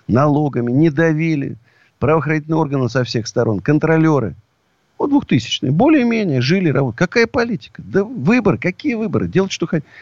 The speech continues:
Дайте нам возможность заработать. И не будет проблем.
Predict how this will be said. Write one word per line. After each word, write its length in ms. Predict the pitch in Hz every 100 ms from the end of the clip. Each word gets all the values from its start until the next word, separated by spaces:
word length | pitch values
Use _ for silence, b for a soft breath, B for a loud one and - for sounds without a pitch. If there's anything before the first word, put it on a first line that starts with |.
| B
Дайте 300 | 123 233 226
нам 100 | 208
возможность 400 | 196 196 202 170
заработать. 460 | 147 185 185 151 - _ _ _ _ _ _ _ _ _ _ _
И 120 | 139
не 120 | 196
будет 220 | 214 269 -
проблем. 460 | 226 214 196 98